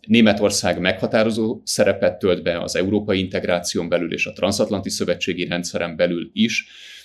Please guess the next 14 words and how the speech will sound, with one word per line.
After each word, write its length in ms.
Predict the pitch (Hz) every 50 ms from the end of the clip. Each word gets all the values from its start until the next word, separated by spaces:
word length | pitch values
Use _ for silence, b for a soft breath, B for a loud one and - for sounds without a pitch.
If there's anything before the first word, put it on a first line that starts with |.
| B B B _ _
Ö, 280 | - 95 92 92 92 - - -
az, 340 | - 98 101 104 101 - -
hogy 260 | - 90 87 - -
meghatározó 840 | - 98 95 95 - 101 - - 95 87 85 90 90 - 95 87 87
uniós 380 | 92 95 95 90 87 87 - -
intézményeknek 840 | 92 95 90 98 92 87 - 87 85 87 87 82 - - 85 85
és 160 | 90 87 - -
transatlanti 580 | 90 85 87 - - 90 - 87 87 - 85
partnereknek 680 | - - 87 87 87 - 92 87 85 - - 87 85 -
amiatt 380 | - 92 95 95 92 85 85 -
kelljen 320 | - 87 85 85 82 85
aggódni, 680 | 87 87 95 98 95 95 95 90 85 80 87 82 90 90 B B B B B B B _
hogy, 360 | - 92 87 85 85 - 95
ö, 200 | 92 90 90